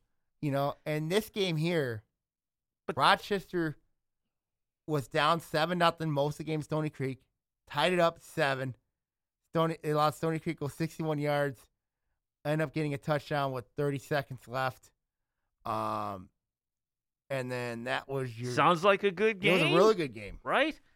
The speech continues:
Speaker 1: But I wanna know is what the heck happened here. I mean, Rochester had experience. They have experience on their side. Alex Plano, Preston Schroyer.
Speaker 2: At
Speaker 1: I mean,
Speaker 2: home?
Speaker 1: at home, you know what I mean?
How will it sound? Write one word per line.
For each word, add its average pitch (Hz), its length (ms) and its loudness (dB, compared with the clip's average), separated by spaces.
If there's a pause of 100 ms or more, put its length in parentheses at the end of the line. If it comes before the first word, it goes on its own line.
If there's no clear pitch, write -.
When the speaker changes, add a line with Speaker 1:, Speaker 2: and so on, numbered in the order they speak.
(160)
Speaker 1:
But 156 120 2
I 254 80 8
wanna 311 220 4
know 160 280 4
is 120 160 -6 (180)
what 135 220 -8
the - 80 -8
heck 120 380 -10
happened 98 440 -10
here. 82 240 -20
I - 160 -12
mean, 143 140 -4
Rochester 190 460 -2
had 165 160 -2
experience. 180 840 0 (340)
They 170 80 -2
have 139 80 -2
experience 196 500 -2
on 190 80 0
their - 80 -4
side. 175 360 -2
Alex 131 320 -6
Plano, 180 460 2 (300)
Preston 170 300 -2
Schroyer. 175 640 -2 (180)
Speaker 2:
At 98 160 0
Speaker 1:
I 160 60 4
mean, 170 100 6
Speaker 2:
home? 226 200 2 (140)
Speaker 1:
at 127 120 -4
home, 190 600 6
you 170 80 -4
know 175 80 -2
what 180 100 2
I - 40 -4
mean? 170 160 -6